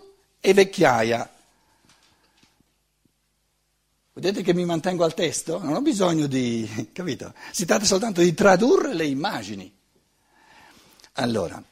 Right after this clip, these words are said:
Amen, amen, lego soi, in verità, in verità ti dico, questa è la tua verità, la verità del tuo essere.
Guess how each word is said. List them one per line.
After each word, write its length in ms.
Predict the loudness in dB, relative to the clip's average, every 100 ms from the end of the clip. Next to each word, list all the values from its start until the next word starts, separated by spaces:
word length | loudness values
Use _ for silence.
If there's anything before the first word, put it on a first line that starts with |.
| _
Amen, 540 | 2 4 6 6 2 0
amen, 480 | 0 2 0 -2 -2
lego 380 | 2 2 2 -2
soi, 680 | -2 -2 -2 -2 -2 -4 _ _ _ _ _ _ _ _ _ _ _ _ _ 2
in 320 | 6 6 6
verità, 880 | 8 8 6 2 -2 -2 -2 -2 -4 -4
in 300 | -2 0 -2
verità 680 | -2 -4 -6 -8 -12 -12 -14
ti 180 | -14 -12
dico, 540 | -12 -10 -10 -8 -8
questa 320 | -8 -8 -8
è 40 | -8
la 100 | -8
tua 200 | -8 -8
verità, 680 | -8 -10 -10 -8 -8 -12 _ _ _ _
la 140 | -10
verità 340 | -8 -8 -8 -8
del 140 | -8
tuo 200 | -10 -14
essere. 540 | -10 -8 -8 -8 -12